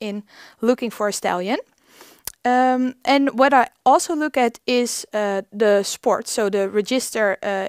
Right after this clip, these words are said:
A A horses, because, uh, nowadays I think sport is getting much and more, uh, much more important. Um, uh, yeah, so that's also something you want to take, uh, into account. And of course, uh, the markings,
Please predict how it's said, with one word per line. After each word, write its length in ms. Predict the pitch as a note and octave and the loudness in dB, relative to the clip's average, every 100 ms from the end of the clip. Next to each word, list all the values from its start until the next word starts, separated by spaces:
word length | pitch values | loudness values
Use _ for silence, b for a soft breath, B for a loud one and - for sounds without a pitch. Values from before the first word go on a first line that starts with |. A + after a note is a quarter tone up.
| - | -2
A 160 | A3 - | -2 -2
A 160 | G3+ | -4
horses, 640 | G#3 G3 F#3+ D#4 G#4+ - - B B - | -2 -4 -4 -4 -4 -6 -16 B B -12
because, 420 | A3+ B3 G#3+ - _ | -4 -4 -4 -10 _
uh, 280 | G3 G3+ G3+ | -8 -6 -2
nowadays 600 | A3 B3 A3 G#3+ A3+ - | 2 4 2 0 0 -2
I 120 | G#3+ | -6
think 340 | - A#3+ A3 | -2 -4 -4
sport 400 | - - B3+ B3+ | -10 0 0 0
is 320 | - A3 G3 G3+ | -6 -10 -10 -2
getting 360 | G#3+ G#3 G#3+ - | 0 0 -6 -6
much 340 | A3 C#4 - | 2 2 2
and 100 | C#4 | -4
more, 320 | A#3+ A#3 A3+ - | 0 0 0 -2
uh, 180 | A3 G#3 | -6 -2
much 300 | A3+ B3+ - | 0 -2 -2
more 160 | A#3 A3+ | -4 -4
important. 680 | A3 A3 B3 C#4 - G4+ - B B B B B _ | -8 -2 2 2 0 -8 -12 B B B B B _
Um, 720 | A3 G#3+ G#3 G#3+ G#3 G#3+ G#3+ _ - _ | 0 0 -2 -4 -6 -8 -12 _ -20 _
uh, 260 | - G3+ G#3 | -10 -10 -8
yeah, 200 | B3+ A#3 | -2 -2
so 180 | F#3+ A#3+ | 0 -4
that's 160 | A3+ - | -2 0
also 260 | A#3 B3+ | -2 -2
something 400 | A#3+ A#3 A3 A#3 | -4 -4 -4 -4
you 100 | A3+ | -2
want 200 | G#3+ G#3+ | -2 -4
to 100 | - | -8
take, 360 | - A3 A3 - | -6 -4 -2 -2
uh, 160 | G3+ - | -4 -4
into 320 | G#3 - G3+ | -6 -4 -4
account. 540 | F#3+ G3 G#3+ F#4 - B B B B B | -2 0 0 -2 -14 B B B B B
And 340 | A#3+ B3 C4 B3 | 2 4 2 -2
of 180 | B3 A#3 | -6 -6
course, 480 | - A#3+ A#3 A3+ - - | -4 0 0 -2 -8 -8
uh, 460 | G#3 G3+ G3+ G3 | -6 -4 -6 -6
the 140 | G3 G#3 | -2 -2
markings, 680 | G#3 F#3 F#3+ - - - | 0 -2 -4 -12 -12 -14